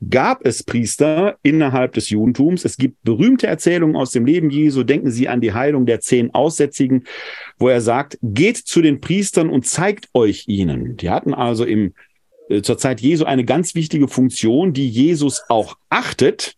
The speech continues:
bei aller Kritik, die er selber übt, aber er achtet deren Funktion und Bedeutung.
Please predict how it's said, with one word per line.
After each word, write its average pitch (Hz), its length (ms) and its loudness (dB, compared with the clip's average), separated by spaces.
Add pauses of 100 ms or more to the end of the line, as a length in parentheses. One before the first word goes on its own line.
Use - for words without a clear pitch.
(140)
bei 127 300 -2
aller 156 160 2
Kritik, 147 400 -2
die 143 160 0
er 123 80 2
selber 110 340 2
übt, 113 280 0
aber 110 120 0
er 104 200 -4
achtet 147 340 -2
deren 98 240 0
Funktion 101 460 -2
und 92 80 -4
Bedeutung. 95 600 -2